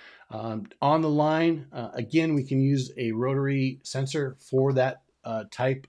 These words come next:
of, uh, data collection. Um, or we could use a, uh,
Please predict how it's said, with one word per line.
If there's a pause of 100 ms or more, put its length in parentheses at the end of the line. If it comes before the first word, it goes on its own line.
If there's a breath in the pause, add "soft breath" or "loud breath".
(120)
of, (1300 loud breath)
uh, (140)
data
collection. (320 loud breath)
Um,
or
we
could
use
a,
uh,